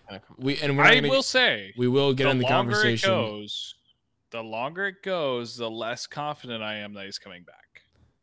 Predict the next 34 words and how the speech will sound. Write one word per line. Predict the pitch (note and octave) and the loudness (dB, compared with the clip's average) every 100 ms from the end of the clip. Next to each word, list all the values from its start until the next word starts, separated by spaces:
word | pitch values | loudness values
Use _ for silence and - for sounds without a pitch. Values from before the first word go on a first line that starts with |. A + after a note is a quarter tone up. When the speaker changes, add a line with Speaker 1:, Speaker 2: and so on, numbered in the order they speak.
| _ _ _ _ _ _ _ C3+ | _ _ _ _ _ _ _ -8
Speaker 1:
That's | C3 - | -8 -10
fair. | A#2 G2+ G#2 C3 | -16 -16 -10 -4
Speaker 2:
And | C3 | 0
we're | C3 | 2
not | C#3 C3+ | 0 0
gonna | C#3 B2+ | 0 0
talk | C3 B2 | 0 0
about | A#2+ A#2+ G#2+ | 0 0 0
the | A#2 A2+ | 0 0
alternatives | G#2+ - A#2 A#2 A#2 A#2 | -2 -4 -2 0 0 -2
right | A#2 | -2
now | A#2 A#2 | -2 -4
'cause | A#2 | -4
that's | A2+ G2 | -6 -6
a | |
whole | G2 - A2+ A2 | -10 -4 -2 -2
nother, | G#2+ G#2 G2+ | -4 -6 -8
another | F#2 A2+ G#2 | -4 -4 -2
conversation | A2 G#2+ G2+ G#2+ G#2 | -4 -4 -4 -4 -6
for | G2 G2 | -8 -8
a | G2+ | -6
whole | G2 | -4
nother | G2+ F#2 F2+ | -4 -6 -6
day. | F#2+ F#2 F#2 | -6 -6 -6
There's, | F#2 F2+ - | -8 -10 -10
that's | - F#2 - - - | -10 -10 -12 -14 -14
too | - B2 | -4 -2
much | A2 G#2 - | -2 -4 -6
to | G#2 | -4
get | G2+ | -2
into | G#2+ G#2 A#2 | -2 -4 -2
right | A2+ | -2
now. | A2+ A#2 A2+ - - - - - - - _ | 0 -2 -4 -8 -20 -20 -20 -20 -20 -20 _
But | A2 G#2 F#2+ | -2 0 -2